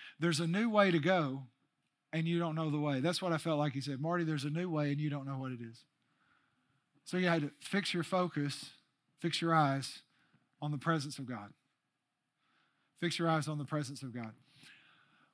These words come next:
They are in pursuit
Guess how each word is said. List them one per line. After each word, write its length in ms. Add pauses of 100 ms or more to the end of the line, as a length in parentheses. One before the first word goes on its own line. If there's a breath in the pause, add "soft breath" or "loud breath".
(600 soft breath)
They 380
are 240
in 160
pursuit 800